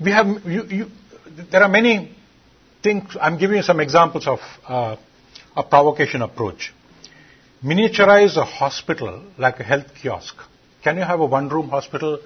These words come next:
with lots of gadgets attached to it that is not seen, but everything can be done quickly and have many cli-, kiosks all over the place? Can you,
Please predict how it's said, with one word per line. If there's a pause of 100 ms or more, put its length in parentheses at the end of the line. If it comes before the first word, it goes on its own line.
(140)
with
lots
of
gadgets
attached
to
it (880)
that
is
not
seen, (340)
but
everything
can
be
done (540)
quickly
and
have
many
cli-, (180)
kiosks
all
over
the
place? (960)
Can
you,